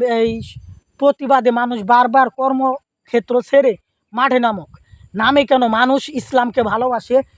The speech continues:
দিনকে ভালোবাসে। তাদের মুসলিম ভাইদের উপর যখন আঘাত হয় তখন বাংলাদেশের মানুষ জান প্রাণ দিয়ে ঝাঁপিয়ে পড়ে। তো সেই ক্ষেত্রে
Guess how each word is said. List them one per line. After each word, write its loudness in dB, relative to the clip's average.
দিনকে 2
ভালোবাসে। 2
তাদের -2
মুসলিম -2
ভাইদের 2
উপর 0
যখন -2
আঘাত 0
হয় 0
তখন 0
বাংলাদেশের -4
মানুষ -4
জান -2
প্রাণ -4
দিয়ে -6
ঝাঁপিয়ে -4
পড়ে। -12
তো -18
সেই 2
ক্ষেত্রে -4